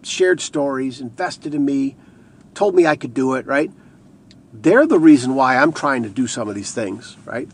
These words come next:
That, that, somebody tells me, "Hey, John, congratulations, thank you on this," or "Way to go on that." Man, that is so much,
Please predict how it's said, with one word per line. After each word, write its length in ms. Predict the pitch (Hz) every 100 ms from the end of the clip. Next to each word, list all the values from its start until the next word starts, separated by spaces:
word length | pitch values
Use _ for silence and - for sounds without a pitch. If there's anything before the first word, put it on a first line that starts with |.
| -
That, 200 | 139 139
that, 160 | 156 - - - -
somebody 260 | - 196
tells 280 | 190 196 180
me, 240 | 165 214 185
"Hey, 220 | 214 196
John, 280 | 139 190 165
congratulations, 720 | 156 185 175 175 185 - -
thank 240 | 170 185
you 140 | 175 175
on 100 | 165
this," 260 | 175 170
or 200 | 151 143 120 -
"Way 160 | 165 180
to 40 |
go 180 | 160 175
on 160 | 165 160
that." 280 | 190 151 - - - - _ - - - - - - -
Man, 220 | 202 233
that 160 | 202 196
is 100 | -
so 320 | - 185 196
much, 500 | 190 156 143 -